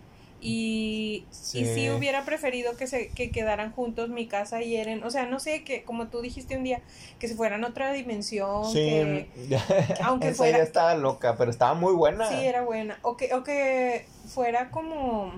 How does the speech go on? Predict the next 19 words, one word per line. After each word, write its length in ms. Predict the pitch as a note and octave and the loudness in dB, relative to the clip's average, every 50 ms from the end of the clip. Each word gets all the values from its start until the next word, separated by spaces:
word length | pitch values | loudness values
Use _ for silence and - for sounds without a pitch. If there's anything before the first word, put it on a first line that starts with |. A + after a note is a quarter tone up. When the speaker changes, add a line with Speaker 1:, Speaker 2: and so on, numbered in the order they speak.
| F#3 - | -8 -4
Speaker 2:
Un 120 | B2+ C#3+ C#3+ | -2 -2 0
sueño. 640 | - C#3+ A#2+ A#2 B2 D3 E3 E3+ E3+ E3 D3+ C3+ - | 2 2 2 4 4 2 2 2 2 2 4 4 2
Speaker 1:
un 80 | C4 C#4 | 2 0
sueño, 440 | - C#4+ C4 B3 A#3+ A#3+ A#3+ A#3 A3+ | -2 -2 0 0 0 0 -2 -4 -2
que 100 | B3+ A#3+ | -2 0
lo 100 | A#3+ A#3 | 0 0
dejaran 340 | A3 A3 - A3+ A3 A3+ | -2 0 0 0 0 0
como 200 | A3+ D4+ - D#3+ | 2 6 6 6
Speaker 2:
Co-, 60 | - - | 6 4
Speaker 1:
final 220 | C4 B3+ B3 A3+ G#3 | -4 -2 0 6 6
Speaker 2:
como, 100 | G#3+ A#3+ | 8 8
Speaker 1:
abierto. 300 | B3+ C4 B3+ A#3+ A3+ - | 6 4 2 0 2 2
Speaker 2:
como 220 | D#3 D3+ D#3 D#3 D#3 | 2 4 8 8 8
el, 80 | D#3 D#3 D#3+ D#3 D#3 | 8 6 2 2 2
el, 680 | D#3 D#3 D#3 D#3 D3+ D3+ D3+ D3 D3 D3 D3 D3 D3 - - - B2+ - - - - - - | 2 4 6 6 6 6 6 6 4 4 4 4 4 2 2 0 -4 -4 -4 -12 -18 -2 6
eso 320 | D3+ D#3+ F3 E3+ - G3 | 6 6 6 6 4 6
era 140 | F#3+ F#3+ F#3+ | 6 6 6
lo 100 | F#3+ F#3 | 6 4
mejor. 380 | E3 C#3 - - A#2 G#2 G2 | 4 2 2 4 2 2 2